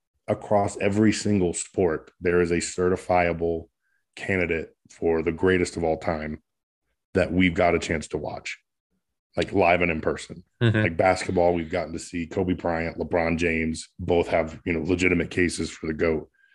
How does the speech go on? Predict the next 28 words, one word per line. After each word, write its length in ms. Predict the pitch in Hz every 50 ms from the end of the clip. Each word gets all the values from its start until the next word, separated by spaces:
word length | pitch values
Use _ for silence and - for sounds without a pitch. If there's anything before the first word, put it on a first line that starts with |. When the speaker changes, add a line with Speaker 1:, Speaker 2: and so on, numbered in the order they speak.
| _ _ _ _ _ _ -
Speaker 1:
Um, 260 | - 87 85 80 76
football, 540 | 73 - - - - - - 92 85 80 82
we've 140 | 78 - 85
got 160 | - - -
to 100 | - -
watch 240 | - 85 85 - -
Tom 320 | - - - 92 87 87
Brady, 340 | 82 87 85 82 82 85 78
Peyton 380 | 76 - 104 95 80 80 90 87
Manning, 540 | 85 85 85 82 82 80 78 78 78 73 - - - - _ _ _ -
LaDainian 480 | 101 92 98 - 92 92 92 87 82 80
Tomlinson, 560 | - 87 85 85 85 82 78 - - 78 76
Randy 260 | 80 87 90 85 87
Moss, 400 | 82 82 80 82 80 78 78 - -
Terrell 320 | - - 85 82 82 82
Owens. 400 | 82 82 82 80 76 73 71 - _ _ _ _ _ _ _ _ _ _ _ _ _ _ _ -
Um, 540 | 90 87 85 82 80 78 78 80 78 73 - _ _ _ _ _ _ _ _ _ _ - - - - - 95
golf, 420 | 85 90 87 90 92 90 82 - -
we 100 | 85 82
get 180 | 87 82 -
Tiger 300 | - - 90 87 82 85
Woods. 600 | 82 80 82 87 87 85 82 82 82 - - - -
The 180 | 85 90 90 80
Olympics, 560 | 76 87 92 90 85 - - 78 - - -
we 80 | 92
get 240 | 87 90 - - - 95
Usain 500 | 92 87 - - 98 90 87 85 80 76
Bolt, 380 | 90 87 90 90 82 73 -